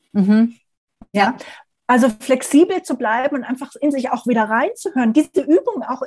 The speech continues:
Speaker 2: immer mal wieder zu machen,
Speaker 1: Mhm.
Speaker 2: alle paar Jahre. Was
Speaker 1: Mhm.
Speaker 2: ist denn mir jetzt gerade wichtig?
Speaker 1: Mhm. Ja.
Speaker 2: Ja. Unglaublich wertvoll.
Speaker 1: Ja, stimmt.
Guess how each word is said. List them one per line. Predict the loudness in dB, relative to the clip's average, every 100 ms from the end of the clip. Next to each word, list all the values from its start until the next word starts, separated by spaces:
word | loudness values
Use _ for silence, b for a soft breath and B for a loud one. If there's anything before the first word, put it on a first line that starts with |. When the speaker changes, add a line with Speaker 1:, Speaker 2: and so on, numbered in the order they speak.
| -4
Speaker 2:
immer | -2 -2
mal | -2 0
wieder | 0 -2
zu | -4 -6
machen, | -6 -4 -6 0
Speaker 1:
Mhm. | 0
Speaker 2:
alle | 0
paar | -6 -6
Jahre. | -4 -4 -6 -10 -8
Was | -2 0 0
Speaker 1:
Mhm. | -2
Speaker 2:
ist | -2
denn | 2 2
mir | 2
jetzt | 0 0 -2 -16 _
gerade | -2 0 0 -2
wichtig? | -4 -6 -10 -8 -8
Speaker 1:
Mhm. | -10 _ _
Ja. | -8 -6
Speaker 2:
Ja. | -6 -6 -8 b b b _ -20 _ _ _ _
Unglaublich | 2 4 4 2 0
wertvoll. | 2 0 0 -10 -10 -12 -16 _ _ -4
Speaker 1:
Ja, | -2 -2 -6 _ _
stimmt. | -12 0 0 0